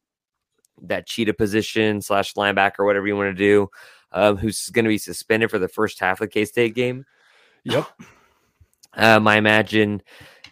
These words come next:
Speaker 1: Justin Harrington or, uh, Jaron Kanak, uh, will be playing or trading off there. Uh, but yeah, that, that three-man th-,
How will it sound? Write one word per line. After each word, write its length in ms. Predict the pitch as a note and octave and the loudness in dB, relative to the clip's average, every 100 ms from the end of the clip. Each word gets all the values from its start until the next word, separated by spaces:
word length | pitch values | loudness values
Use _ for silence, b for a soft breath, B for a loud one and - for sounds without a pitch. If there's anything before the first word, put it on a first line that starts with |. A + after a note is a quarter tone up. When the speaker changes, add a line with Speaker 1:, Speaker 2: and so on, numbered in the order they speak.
| B - | B -8
Speaker 1:
Justin 360 | F#2 G#2 - G2 | -4 -4 -4 -4
Harrington 600 | G2 F#2+ G2 - G2+ F#2+ | 0 0 0 0 0 2
or, 180 | F#2 F#2 E2 | 2 0 -2
uh, 180 | F#2 F#2+ | 0 0
Jaron 360 | F2 G2+ G2 F#2+ | 0 -2 -2 -4
Kanak, 460 | - F#2 F#2+ E2+ - | -2 0 0 -4 -8
uh, 360 | - F#2+ F2+ F2+ | -2 0 0 0
will 160 | G2 G2 | -2 -2
be 400 | G2+ G2 F#2 - _ _ - | 0 -2 -4 -8 _ _ -12
playing 400 | - G2 G2 G2+ | -4 -2 -2 -4
or 160 | F2+ F2 | -4 -6
trading 420 | - G#2 F#2+ F#2+ | -4 -2 -2 -4
off 300 | F#2 F#2 - | -4 -4 -4
there. 360 | F#2+ F#2 F#2+ - b b b b b b - | 0 2 2 -2 b b b b b b 4
Uh, 240 | A2 A2 | 8 8
but 260 | A2+ A2 - _ _ _ _ _ _ _ _ - | 8 4 2 _ _ _ _ _ _ _ _ -6
yeah, 160 | B2 A2 | -2 2
that, 180 | B2 A2+ | 4 6
that 180 | D3+ | 4
three-man 440 | - D#3 D3 A#2 G2 | 4 4 6 4 4
th-, 200 | B2 | 2